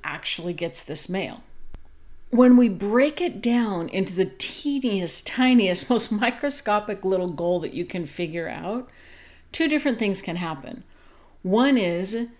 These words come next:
you can get overwhelmed and go, "Are you kidding me? Is, I've got, like, twenty-five different kinds of things. This is gonna take me twenty-five weeks. That's ridiculous to spend that much work on just figuring out my paper stash."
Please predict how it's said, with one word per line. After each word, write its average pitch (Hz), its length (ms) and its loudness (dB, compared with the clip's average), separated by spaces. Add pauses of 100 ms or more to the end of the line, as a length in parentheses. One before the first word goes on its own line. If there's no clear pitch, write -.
(160)
you 202 220 0
can 233 200 -2
get 220 140 4
overwhelmed 202 680 2
and 185 140 0
go, 175 280 4 (200)
"Are 202 60 0
you 233 160 6
kidding 214 420 4
me? 277 160 8
Is, 220 320 2
I've 208 160 0
got, 214 120 6
like, 202 160 6
twenty-five 214 520 0
different 196 280 -2
kinds 185 240 -4
of 185 100 -6
things. 226 200 0
This 190 140 0
is 202 80 0
gonna 202 200 0
take 240 280 -2
me 190 100 -2
twenty-five 196 560 -2
weeks. 202 340 -4 (540)
That's 214 300 2
ridiculous 208 640 2
to - 60 2
spend 185 400 2
that 185 260 0
much 180 360 -2
work 180 640 0 (360)
on 180 320 0
just 175 480 2
figuring 170 540 -4
out 156 200 -8
my 147 120 -6
paper 151 400 -8
stash." - 600 -6